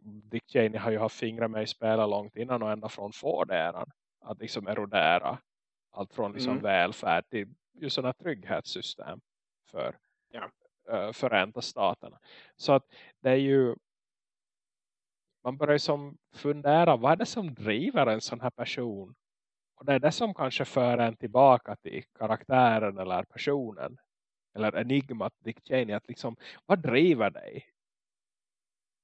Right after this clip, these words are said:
Speaker 2: Mm.
Speaker 1: asshole. Liksom, varför gör du det här? Eh, och kanske är det liksom en fråga om att kanske om du är värst och grymmast så då, så får du fortsättningsvis vara,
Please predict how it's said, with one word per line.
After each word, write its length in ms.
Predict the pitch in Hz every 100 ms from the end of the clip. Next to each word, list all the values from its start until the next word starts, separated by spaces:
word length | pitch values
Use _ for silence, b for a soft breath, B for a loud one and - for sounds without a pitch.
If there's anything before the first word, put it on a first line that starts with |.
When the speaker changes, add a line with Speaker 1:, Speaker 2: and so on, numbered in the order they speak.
| _ -
Speaker 2:
Mm. 240 | 107 101 92
Speaker 1:
asshole. 560 | - - 104 92 98 -
Liksom, 260 | 131 143
varför 240 | 143 - 185
gör 320 | 123 170 113
du 100 | -
det 100 | -
här? 300 | - - - _ b b b b b b b b b _ 92
Eh, 360 | 98 92 - - _
och 240 | - 143 _ - - _ _ _ _ _ _ _ _
kanske 340 | 202 208 - 156
är 140 | 135
det 260 | 143 180 165
liksom 300 | 135 - 143
en 80 | 127
fråga 400 | 143 123 110 113
om 100 | 117
att 200 | 120 _ -
kanske 280 | 160 - 127
om 120 | 107
du 80 | 90
är 100 | 87
värst 400 | 127 - - 127
och 120 | 127
grymmast 720 | 151 151 113 98 - - _ _ _ _ _ -
så 240 | - 127
då, 340 | 117 110 101 - _ _ _ _ _ _ _ -
så 160 | -
får 300 | - 135 131
du 80 | 120
fortsättningsvis 880 | - 127 - - 117 - 104 104 -
vara, 240 | 101 85